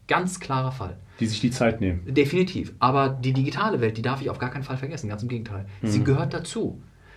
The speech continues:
Speaker 1: Ähm, für manche sogar der einzige Weg. Ist okay, gibt es. Es gibt Business Cases, wo es rein digital funktioniert, hervorragend.
Speaker 2: Mhm.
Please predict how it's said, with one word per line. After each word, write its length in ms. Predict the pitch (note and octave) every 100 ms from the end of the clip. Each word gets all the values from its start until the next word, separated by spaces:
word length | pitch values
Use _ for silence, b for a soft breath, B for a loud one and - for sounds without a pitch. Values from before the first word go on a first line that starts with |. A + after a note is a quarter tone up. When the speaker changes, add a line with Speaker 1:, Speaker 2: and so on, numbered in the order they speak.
| B
Speaker 1:
Ähm, 240 | B2 B2+ B2+
für 140 | B2 D3
manche 300 | C#3+ G#3+ G#3+
sogar 280 | G3+ G3+ G3+
der 240 | E3+ - -
einzige 480 | D3+ F3+ D#3+ A2+ F#2+
Weg. 260 | E2 - -
Ist 140 | G3+
okay, 380 | B3 - D3+ -
gibt 220 | F3 F3
es. 140 | F2+ -
Es 120 | -
gibt 160 | D#3+
Business 300 | D#3 E3+ F#3
Cases, 360 | - E3 D#3+ -
wo 100 | C#3
es 120 | B2+
rein 200 | B2+ D#3+
digital 440 | D#3 D3 C#3 C#3+ C3+
funktioniert, 460 | - C3+ - C3+
hervorragend. 560 | C3 - A#2+ F#2 F#2 -
Speaker 2:
Mhm. 320 | A#2 A2+ B2+